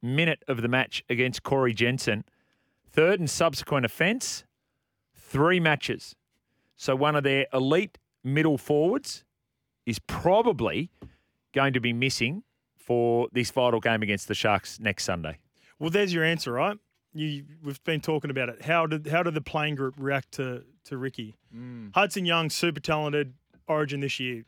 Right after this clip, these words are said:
Speaker 2: Corey Horsburgh made his debut. Jordan Rapana, how many tests has
Speaker 1: Tests,
Speaker 2: he played for
Speaker 1: yep.
Speaker 2: Kiwis? Jack Whiten, a lot of, there's so many teams that would love, and team, uh, players that would love to play with Jack Whiten.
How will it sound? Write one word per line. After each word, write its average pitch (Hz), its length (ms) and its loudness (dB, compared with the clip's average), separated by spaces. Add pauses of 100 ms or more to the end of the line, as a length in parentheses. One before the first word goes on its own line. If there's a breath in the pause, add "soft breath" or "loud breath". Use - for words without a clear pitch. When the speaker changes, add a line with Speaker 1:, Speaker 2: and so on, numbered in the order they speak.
(140)
Speaker 2:
Corey 175 240 0
Horsburgh 160 480 0 (440)
made 156 180 0
his 147 120 -4
debut. 143 440 -2 (300 soft breath)
Jordan 185 260 0
Rapana, 156 520 -2 (520)
how 175 160 -2
many 160 140 -2
tests 160 260 -6
has 131 80 -6
Speaker 1:
Tests, 131 220 2
Speaker 2:
he 156 40 2
played 151 140 0
for 143 80 -8
Speaker 1:
yep. 131 140 2
Speaker 2:
Kiwis? 143 360 -4 (280 soft breath)
Jack 180 260 0
Whiten, 160 500 -2 (920 soft breath)
a 175 40 -2
lot 175 180 2
of, - 80 -6 (360)
there's 185 180 -2
so 190 180 2
many 175 160 0
teams 156 300 0
that 156 80 -2
would 143 100 -6
love, 147 260 0 (140)
and 147 200 -4
team, 143 360 -2 (120)
uh, 156 120 -2
players 147 300 0
that 139 100 -4
would 135 80 -8
love 143 140 -2
to 135 80 -12
play 143 160 -4
with 127 80 -8
Jack 131 220 -6
Whiten. 131 360 -8